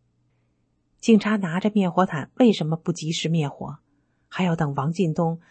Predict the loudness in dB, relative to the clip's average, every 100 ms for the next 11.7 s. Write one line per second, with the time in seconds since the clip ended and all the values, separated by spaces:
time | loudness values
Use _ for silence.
0 | -8 0 2 4 4 2 2 -4 -4 -2
1 | 0 0 -2 -6 -2 -2 -2 -6 -20 -10
2 | -2 2 4 2 0 2 2 0 _ _
3 | _ -6 -2 0 2 2 2 0 0 -4
4 | -6 -4 -4 -2 -6 -4 -4 -4 -6 -14
5 | _ _ _ _ _ _ _ -2 2 2
6 | 2 2 0 0 -4 -6 -10 -14 _ _
7 | _ _ _ _ -6 0 2 2 -2 0
8 | -2 -4 _ -6 2 2 4 -2 -2 -8
9 | -8 -4 -4 -6 _ _ _ _ _ _
10 | _ 4 6 4 0 -2 2 2 2 -2
11 | 0 2 2 0 -4 -10